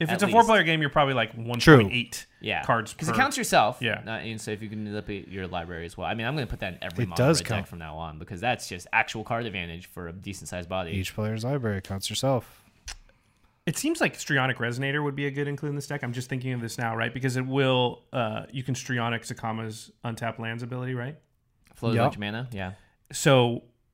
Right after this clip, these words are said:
Speaker 1: Strionic with Atali sounds, seems really good too.
Speaker 3: That seems really good.
Speaker 1: Yeah, so that's a card that's not on the list, and I don't think in the deck. But
Speaker 3: Strionic with the landfall abilities.
Speaker 1: Yeah, with Emeria, with Archangel, right?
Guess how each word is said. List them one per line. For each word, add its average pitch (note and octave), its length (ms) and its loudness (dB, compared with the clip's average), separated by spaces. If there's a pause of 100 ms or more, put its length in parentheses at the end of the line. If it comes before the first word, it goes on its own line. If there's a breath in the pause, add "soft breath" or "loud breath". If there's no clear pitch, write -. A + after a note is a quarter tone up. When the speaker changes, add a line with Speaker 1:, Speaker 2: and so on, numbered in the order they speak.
Speaker 1:
Strionic B2+ 400 2
with A2+ 100 -2
Atali A2+ 380 2
sounds, G#2 440 -6
seems G#2+ 320 -6
really G2+ 200 -4
good G2 180 -8
too. G#2+ 340 -4
Speaker 3:
That F#2+ 180 -4
seems G#2 260 -2
really A#2 200 -2
good. C#3 160 4
Speaker 1:
Yeah, G#2 280 -2
so G#2 360 -8
that's B2 180 -2
a - 20 -8
card A2 180 -4
that's A2 140 -14
not G2+ 160 -6
on G2 80 -10
the G2 60 -10
list, G2 240 -12
and G2+ 40 -10
I F#2+ 40 -8
don't G2 100 -10
think G2 140 -12
in F#2+ 80 -12
the F#2+ 40 -14
deck. G2 240 -6
But - 80 0
Speaker 3:
Strionic A#2+ 420 4
with A#2+ 120 -2
the A2+ 80 -2
landfall A#2+ 500 2
abilities. A#2+ 440 2
Speaker 1:
Yeah, A2+ 140 4
with A2 200 2
Emeria, G#2+ 560 0 (220)
with A#2 380 -2
Archangel, A#2+ 720 -4 (540 soft breath)
right? A#2 260 -6